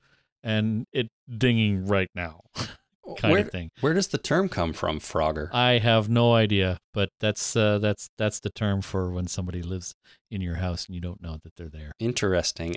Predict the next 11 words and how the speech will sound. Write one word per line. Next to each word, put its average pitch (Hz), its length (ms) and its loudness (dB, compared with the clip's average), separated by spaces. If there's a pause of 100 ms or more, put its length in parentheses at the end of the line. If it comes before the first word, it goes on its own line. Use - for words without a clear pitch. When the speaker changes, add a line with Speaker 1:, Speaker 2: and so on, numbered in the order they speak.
Speaker 2:
I, 107 240 2
I, 104 340 2 (100)
I 101 120 -2
am 101 160 2
aware 113 400 4
of 113 120 0
this, - 440 0 (380)
uh, 85 420 -2 (960)
phenomenon. 101 920 2 (100)
I 92 40 -4
mean, 87 180 0